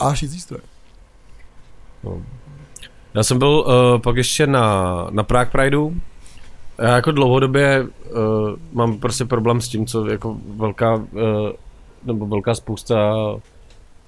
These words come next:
Speaker 2: především si myslím, že jako gayů vlastně jako poslouchá za muziku, jo, taky ty Helenky Vondráčkový a tak, co mi přijde jako úplně odporný.
Speaker 1: No,
Speaker 2: Ale
Speaker 1: jasně, no.
Speaker 2: letos, eh, letos jsem byl poprvé vlastně na té Letný, kde je taková ta hlavní, jako prostě,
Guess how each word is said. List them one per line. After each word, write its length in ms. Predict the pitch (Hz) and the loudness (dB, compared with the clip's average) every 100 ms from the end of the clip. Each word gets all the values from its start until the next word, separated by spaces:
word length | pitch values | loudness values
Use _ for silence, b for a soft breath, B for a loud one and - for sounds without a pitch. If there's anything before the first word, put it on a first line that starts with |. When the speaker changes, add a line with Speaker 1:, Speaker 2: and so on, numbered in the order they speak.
| - - - - | -20 -20 -20 -12
Speaker 2:
především 440 | - 107 98 123 | -4 -2 0 0
si 120 | 120 | 0
myslím, 220 | 117 - 113 | 0 0 2
že 100 | 117 | 2
jako 180 | 107 | 2
gayů 360 | 139 120 117 151 | 2 2 2 2
vlastně 260 | 101 - 104 | 0 -2 -4
jako 160 | 104 | -4
poslouchá 340 | 110 104 110 120 | -4 -2 0 2
za 100 | 110 | 2
muziku, 380 | 110 131 123 | 2 0 -2
jo, 100 | 92 | -2
taky 200 | 92 107 | -2 -4
ty 100 | 107 | 0
Helenky 320 | 104 104 98 107 | 2 2 0 0
Vondráčkový 640 | 110 98 95 - 104 104 | 0 2 0 -2 -4 -4
a 40 | |
tak, 200 | - 92 | -4 -6
co 140 | - 101 | -6 -6
mi 60 | |
přijde 240 | 95 - 95 | -8 -4 -4
jako 180 | 98 104 | -2 -4
úplně 320 | 98 104 101 | -2 -2 0
odporný. 520 | 98 - 95 90 113 - B B B B B B - | -2 -2 0 -2 -6 -12 B B B B B B -8
Speaker 1:
No, 120 | 143 | 0
Speaker 2:
Ale 100 | 113 | 2
Speaker 1:
jasně, 120 | 117 | 2
no. 60 | 123 | 2
Speaker 2:
letos, 480 | 120 131 120 - - - - - 147 | 2 0 -2 -4 -10 -20 -20 -8 -2
eh, 40 | 127 120 117 117 123 | 0 2 0 0 -2
letos 260 | 139 120 120 | -2 -2 -2
jsem 100 | 143 | 0
byl 100 | 165 | 0
poprvé 440 | 139 117 147 165 | 0 -2 0 2
vlastně 240 | 147 - 135 | 2 2 2
na 100 | 120 | 2
té 100 | 147 | 2
Letný, 340 | 135 113 151 147 | 2 2 2 4
kde 120 | 131 | 2
je 80 | 123 | 2
taková 340 | 120 123 117 | 0 2 2
ta 120 | 123 | 2
hlavní, 380 | 120 117 113 117 | 2 2 0 0
jako 240 | 113 - 107 | 0 -2 -4
prostě, 560 | 113 101 - 113 110 | -6 -6 -2 -2 -2